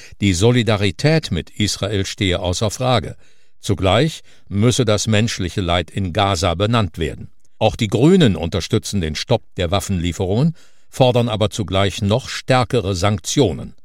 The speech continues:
Innerhalb der Union ist der Lieferstopp hingegen umstritten.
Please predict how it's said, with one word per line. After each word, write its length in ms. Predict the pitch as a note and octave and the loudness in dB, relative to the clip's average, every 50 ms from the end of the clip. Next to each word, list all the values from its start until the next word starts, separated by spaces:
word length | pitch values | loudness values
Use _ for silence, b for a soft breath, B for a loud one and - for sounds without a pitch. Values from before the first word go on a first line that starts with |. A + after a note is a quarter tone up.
| - - - - | -20 -8 -2 2
Innerhalb 360 | C3+ C3+ B2 G#2+ A2 G#2 - | 4 4 6 4 4 2 2
der 160 | A2 G#2 G#2 | 2 2 2
Union 640 | G2+ F#2+ F#2+ E2+ F2+ F#2+ G#2 A2+ C3 D#3 E3 - - - | 2 0 2 2 4 4 4 4 2 2 0 -2 -4 -6
ist 180 | B2 G#2+ - - | -6 -4 -2 -2
der 80 | F2+ | 0
Lieferstopp 560 | E2 G#2 A2+ - A#2+ E2 - - G2+ F#2 - | 0 0 -2 -2 -2 -4 -2 -2 -2 -2 0
hingegen 480 | - F#2+ F#2 E2+ F2 F2 D#2+ - F#2 F#2+ | 0 -2 0 0 0 -2 -2 -2 -4 -6
umstritten. 600 | - F2+ F2+ - - - - F2+ - - C#3 | -4 -6 -6 -6 -4 -2 -2 -2 -2 -4 -14